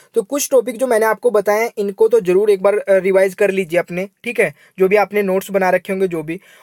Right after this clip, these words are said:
और बहुत सारे बच्चे बोल रहे हैं कि कहाँ से मिलेगी पीडीएफ़। पीडीएफ़ मैं आपको हर एक वीडियो के एंड में बता ही रहा हूँ कि कहाँ से मिलेगी। Telegram जो-, ज्वाइन, ज्वाइन कर लीजिए। यहाँ पे मैं अभी सुबह भी पी-, अ, पीडीएफ़ डाली है,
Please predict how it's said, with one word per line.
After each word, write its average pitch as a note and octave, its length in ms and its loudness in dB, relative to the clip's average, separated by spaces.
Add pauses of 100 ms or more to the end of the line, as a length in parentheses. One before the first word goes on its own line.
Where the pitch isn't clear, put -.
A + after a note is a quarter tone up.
(120)
और G#3+ 80 2
बहुत G#3 260 2
सारे B3 180 2
बच्चे A3+ 280 0
बोल A3+ 180 2
रहे A3+ 100 0
हैं G#3+ 60 -4
कि B3+ 100 -14
कहाँ G3 260 -4
से A#3+ 120 -2
मिलेगी G#3+ 320 0
पीडीएफ़। F3 480 -6
पीडीएफ़ A3+ 280 -2
मैं B3 120 -4
आपको A#3 260 0
हर G3 240 -4
एक A#3+ 180 -6
वीडियो A3 280 -4
के G3 300 -10
एंड F#3+ 180 -4
में G#3+ 160 0
बता F3 220 -2
ही G3+ 100 2
रहा G3+ 100 0
हूँ F#3 100 -4
कि G3 120 -16
कहाँ F3 220 -8
से G3+ 120 -2
मिलेगी। F3 380 -4 (360)
Telegram A#3 480 2
जो-, G#3+ 280 2
ज्वाइन, A3 320 2 (100)
ज्वाइन G#3 260 0
कर A3 140 0
लीजिए। F#3+ 360 -6 (300)
यहाँ G3+ 140 2
पे A#3 120 2
मैं B3 120 0
अभी A#3 180 -2
सुबह A3 300 0
भी B3+ 120 -6
पी-, A#3+ 240 -6
अ, G#3 300 2
पीडीएफ़ A3+ 360 -4
डाली F#3+ 300 -2
है, F3+ 180 -2